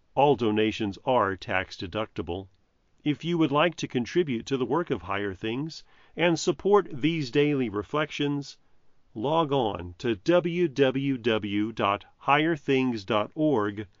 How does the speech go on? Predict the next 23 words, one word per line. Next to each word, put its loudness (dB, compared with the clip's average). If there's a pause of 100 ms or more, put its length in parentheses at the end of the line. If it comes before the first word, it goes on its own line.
(220)
slash -4
reflections -4 (340)
for -4
more 2
information. -6 (1080)
Christians 4
need 6
to 4
aspire 4
to -4
being 4
people 0
of 4
the 6
faith. 0 (420)
Not 4
just -2
any 4
will -4
do. -2 (640)
In 4
Faith 2
Misused, 2